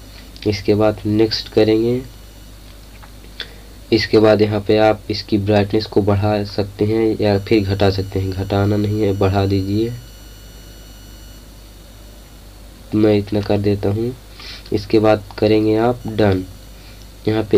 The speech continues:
एक आपको और option मिल रहा है कीबोर्डर का, आप चाहें तो इसको enable कर सकते हैं, पर ये मुझे कुछ अच्छा नहीं लग रहा है इसलिए मैं इसको बंद कर देता हूँ। इसके बाद से आप करेंगे यहाँ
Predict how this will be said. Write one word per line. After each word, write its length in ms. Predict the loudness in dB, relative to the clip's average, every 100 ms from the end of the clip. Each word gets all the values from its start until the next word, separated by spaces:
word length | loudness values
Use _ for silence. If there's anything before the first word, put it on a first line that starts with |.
| 4
एक 240 | 4 4 0
आपको 400 | 2 2 2 -4
और 420 | 0 2 4 2
option 440 | 2 2 0 -2 0
मिल 200 | 0 0
रहा 200 | -2 0
है 180 | 0 -2 -8 -20 -20 -20 -20 -4
कीबोर्डर 680 | 2 2 4 4 6 2 0
का, 180 | -6 -8 -8 -20 -20 -20 -4
आप 140 | -2 0
चाहें 200 | -2 0
तो 80 | 0
इसको 300 | 0 0 0
enable 440 | 2 2 4 2 2
कर 140 | -2
सकते 380 | -4 -8 -6 -6
हैं, 220 | -4 -8 -12 -16 -20 -20 -20 -6 2
पर 60 |
ये 160 | 6 6
मुझे 260 | 4 0
कुछ 240 | 0 0 0
अच्छा 300 | -2 -2 -2
नहीं 160 | 2
लग 140 | 2 2
रहा 200 | 2 0
है 220 | -2 -4 -6 -14 -14
इसलिए 240 | -2 0
मैं 140 | 2 2
इसको 340 | 0 2 2
बंद 260 | 4 2 2
कर 140 | 0
देता 280 | 0 -2 -4
हूँ। 160 | -8 -8 -14 -18 -18 -16 -18 -6
इसके 260 | -4 2 4
बाद 200 | 4 2
से 160 | 0
आप 140 | -2 2
करेंगे 300 | 2 2 0
यहाँ 180 | -2